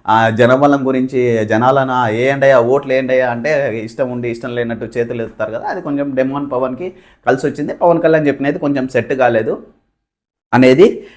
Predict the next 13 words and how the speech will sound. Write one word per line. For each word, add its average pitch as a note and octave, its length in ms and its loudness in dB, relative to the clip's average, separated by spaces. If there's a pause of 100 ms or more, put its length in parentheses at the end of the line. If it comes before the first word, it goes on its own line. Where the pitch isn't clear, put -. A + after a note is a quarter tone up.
(120)
ఆడ A#2 200 4
అయిపోయింది. G2 720 -2
ఓకే, E3+ 240 -2 (320)
దాని C3+ 180 0
తర్వాత D#3 300 2
అనుషారత్నం, C#3+ 920 0
ఆ, G2+ 160 0
దాలియాకి A#2 460 2
ఇచ్చింది. B2 480 -2
So, - 180 -10 (220)
ఏమని C3+ 320 0
ఇచ్చిందంటే, B2+ 560 -4
ఆ, F#2+ 80 -6